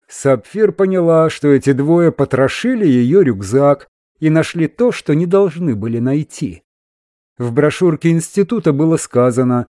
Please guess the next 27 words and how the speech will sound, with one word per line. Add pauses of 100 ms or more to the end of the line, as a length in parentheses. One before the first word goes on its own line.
что
иммунные
в
улье
встречаются
разные, (300)
но
вот
о
своих
трофеях
лучше
не
распространяться, (460)
ибо
получить
нож
в
спину
или
пулю
в
затылок
можно
даже
за
горох.